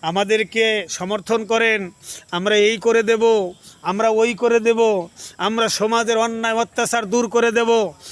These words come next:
আমরা শান্তির বাতাস বহায়ে দেব। জোরে বলুন নাউজুবিল্লাহ। এ, কোরআন হাদিস যেখানে নাই,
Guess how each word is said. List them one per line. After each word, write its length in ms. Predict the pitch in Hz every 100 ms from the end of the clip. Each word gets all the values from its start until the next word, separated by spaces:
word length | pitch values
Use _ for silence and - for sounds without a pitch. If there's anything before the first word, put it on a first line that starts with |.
| -
আমরা 320 | - 226 226 233
শান্তির 640 | - 226 240 214 247 233
বাতাস 380 | 220 226 233 214
বহায়ে 380 | 220 190 233 220
দেব। 360 | 214 214 185 - - - -
জোরে 200 | 196 202
বলুন 240 | 185 185
নাউজুবিল্লাহ। 760 | 175 175 160 156 156 143 147 - - - - - - - -
এ, 280 | 202 240 233
কোরআন 280 | 214 226 240
হাদিস 360 | 208 226 240 175
যেখানে 360 | 220 208 226
নাই, 320 | 220 226 214